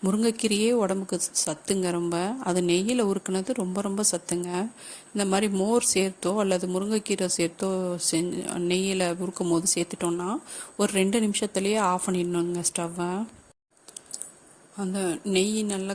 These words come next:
கரெக்டான பதத்துக்கு நமக்கு கிடைச்சிருச்சு. அதை இப்போ ஃபில்டர் பண்ணிட்டு இருக்கேன் இல்லைங்களா. இப்போ நம்மளுக்கு ரொம்ப முக்கியமான ஸ்டெப் இதுதாங்க. அந்த க-, அடியில இருக்கு பாத்தீங்களா இந்த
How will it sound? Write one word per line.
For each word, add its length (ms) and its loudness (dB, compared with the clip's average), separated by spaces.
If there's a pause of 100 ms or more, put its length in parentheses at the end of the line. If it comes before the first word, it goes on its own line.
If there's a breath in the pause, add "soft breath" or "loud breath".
கரெக்டான 480 -6
பதத்துக்கு 460 -2
நமக்கு 340 -6
கிடைச்சிருச்சு. 640 -4 (320)
அதை 160 -4
இப்போ 180 -6
ஃபில்டர் 400 -4
பண்ணிட்டு 300 -6
இருக்கேன் 260 -4
இல்லைங்களா. 400 -4 (520)
இப்போ 220 -8 (120)
நம்மளுக்கு 440 -4 (680 loud breath)
ரொம்ப 260 0 (120)
முக்கியமான 720 -2
ஸ்டெப் 360 -2
இதுதாங்க. 420 -2 (720 loud breath)
அந்த 160 0 (120)
க-, 100 -8 (180)
அடியில 340 0
இருக்கு 220 -2
பாத்தீங்களா 420 -2
இந்த 140 -2